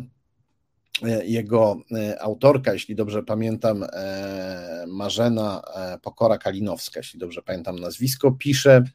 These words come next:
przepraszam od razu, jeśli zniekształciłem, bo mówię z głowy, pisze, że, e, pan, e, Korona, e, że pan Korona,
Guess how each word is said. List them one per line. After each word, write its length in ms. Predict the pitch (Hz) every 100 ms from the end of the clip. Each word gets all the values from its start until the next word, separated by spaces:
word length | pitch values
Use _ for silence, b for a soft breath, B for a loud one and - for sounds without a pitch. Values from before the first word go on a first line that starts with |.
| _ _ b b b b b
przepraszam 600 | - 127 123 120 110 98
od 120 | 104
razu, 260 | 110 110 110
jeśli 220 | 95 104
zniekształciłem, 760 | 95 104 95 107 101 - 113 101
bo 100 | 95
mówię 300 | 98 95 90
z 60 |
głowy, 460 | 90 95 101 123 160 B B B B
pisze, 420 | 175 185 180 143
że, 480 | 110 120 131 143 - _ -
e, 460 | 110 107 104 104 113 _ _ _ _ _ _ -
pan, 360 | 123 127 131
e, 580 | 131 - 107 101 98 107 - _ _
Korona, 720 | 156 139 101 87 92 135 160 _ _ _ _ _ _ _ _ _
e, 640 | - 107 101 101 107 110 -
że 180 | 123 135
pan 280 | 131 131 156
Korona, 720 | 143 123 110 117 120 127 131